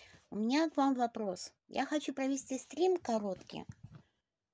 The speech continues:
Вот, как вы считаете, чтоб собрать на вкусняшки котикам? Давайте попробуем. Стоит ли это делать? А вдруг у нас получится? То есть маленький, коротенький стрим.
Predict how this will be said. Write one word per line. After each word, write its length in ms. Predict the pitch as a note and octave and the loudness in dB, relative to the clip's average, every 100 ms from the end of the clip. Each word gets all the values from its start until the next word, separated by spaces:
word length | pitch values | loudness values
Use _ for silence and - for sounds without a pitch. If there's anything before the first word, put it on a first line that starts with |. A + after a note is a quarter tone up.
| _ _ | _ _
Вот, 220 | - F#3+ - | -8 -6 4
как 200 | D4 C#4+ | 4 4
вы 120 | D#4+ | 0
считаете, 500 | - B3 A3+ F#3+ F#3 | 0 0 0 0 -4
чтоб 180 | - A3 | -10 -4
собрать 480 | A#3+ A3+ D4+ F4+ - | -2 4 4 4 2
на 260 | A3 A3 | 2 0
вкусняшки 600 | G#3 - G#3+ B3 C4+ - - | -2 -4 -2 0 0 -2 -4
котикам? 580 | A#3+ G#3 - - - - - - - _ | 0 0 -2 -8 -10 -4 -2 -2 -6 _
Давайте 440 | - G3 C#4 E4 E4 | -8 0 2 4 2
попробуем. 720 | C#4 - B3 G3 - - F#3+ _ _ _ _ _ _ | 0 2 0 0 -4 -10 -12 _ _ _ _ _ _
Стоит 360 | - C#4 E4+ D#4+ | 4 8 8 6
ли 60 | |
это 200 | C#4 B3+ | 4 2
делать? 560 | G#3+ G#3+ F#3+ F3 - - _ _ _ - - - _ - - - - | -6 -2 -2 -4 -8 -18 _ _ _ -10 -10 -10 _ -20 -20 -20 -8
А 80 | G3 | -4
вдруг 280 | G3 D4+ E4 | 0 2 8
у 40 | |
нас 240 | D4+ C4+ | 8 8
получится? 720 | - B3 A#3 G#3+ - - - - - _ _ _ _ _ _ _ _ - | 4 4 6 4 -2 -12 -14 -14 -18 _ _ _ _ _ _ _ _ 0
То 100 | A3+ | 0
есть 120 | G#3+ | 2
маленький, 480 | A#3 F4+ F4+ D4+ C4+ | 6 10 10 10 6
коротенький 640 | B3 A#3+ C#4+ C4 A#3 A3 | 4 6 6 4 2 0
стрим. 460 | - C4+ F4 F#4 | -2 4 6 6